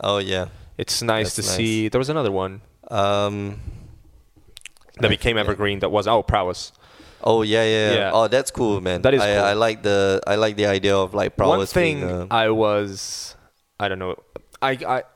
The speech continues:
Speaker 2: like, I'm okay with it, but I'm iffy on the reason. So obviously they s-, made Protection and Landwalk not ever-, evergreen.
Speaker 1: Oh, yeah.
Speaker 2: So that mean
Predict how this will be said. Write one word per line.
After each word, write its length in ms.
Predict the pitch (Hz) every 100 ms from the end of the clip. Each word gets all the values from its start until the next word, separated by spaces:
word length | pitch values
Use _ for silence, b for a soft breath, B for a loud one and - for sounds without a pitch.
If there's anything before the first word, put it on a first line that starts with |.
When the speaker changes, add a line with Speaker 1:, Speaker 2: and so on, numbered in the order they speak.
| - - - -
Speaker 2:
like, 160 | 117
I'm 120 | 131 156 147
okay 220 | 156 151
with 160 | 165 185
it, 180 | 175 - _ - -
but 120 | 131
I'm 520 | 120 117 113 107 104 - - -
iffy 360 | 131 - 117 104
on 100 | 98
the 60 |
reason. 480 | 92 92 92 - 90
So 260 | - 113 107
obviously 340 | 120 127 -
they 220 | 120 110 104
s-, 280 | - - -
made 420 | 110 104 101 -
Protection 560 | - - 110 - - 107
and 220 | 104 95
Landwalk 720 | 98 98 98 101 92 - - -
not 440 | 107 104 104 - _
ever-, 280 | 107 101 104 95
evergreen. 680 | 101 104 104 104 113 139 202 _ B B B B -
Speaker 1:
Oh, 160 | 92 92
yeah. 180 | 90
Speaker 2:
So 100 | 87 107
that 100 | 107
mean 120 | 110